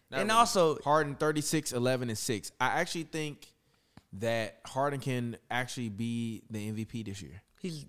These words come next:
Speaker 2: I mean, he can be. He's
Speaker 1: Is
Speaker 2: not gonna win it,
Speaker 1: actually,
Speaker 2: though.
Speaker 1: who's your M V P? Is LeBron the M V P this year? 'Cause everybody's telling me that
Speaker 2: Right
Speaker 1: LeBron is.
Speaker 2: now,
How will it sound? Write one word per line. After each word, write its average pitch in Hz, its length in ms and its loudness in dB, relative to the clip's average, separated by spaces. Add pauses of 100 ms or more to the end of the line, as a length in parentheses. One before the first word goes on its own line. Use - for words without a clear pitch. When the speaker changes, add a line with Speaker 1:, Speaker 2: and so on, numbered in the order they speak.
(160)
Speaker 2:
I - 40 -10
mean, 403 140 0
he 403 80 -8
can 247 220 0
be. 147 100 -4
He's 127 180 8
Speaker 1:
Is 123 60 2
Speaker 2:
not 185 140 4
gonna 147 120 -2
win 147 40 8
it, 180 40 10
Speaker 1:
actually, 165 200 4
Speaker 2:
though. 147 80 6
Speaker 1:
who's 196 240 4
your 180 120 6
M 156 120 2
V 139 100 4
P? 127 180 2
Is 104 80 2
LeBron 127 400 4
the 147 80 -2
M 156 120 2
V 156 80 2
P 151 200 4
this 147 200 2
year? 117 260 0
'Cause 120 140 0
everybody's 135 360 2
telling 127 280 0
me 117 60 0
that 107 120 2
Speaker 2:
Right 185 160 8
Speaker 1:
LeBron 110 200 4
is. 98 60 0
Speaker 2:
now, 165 680 2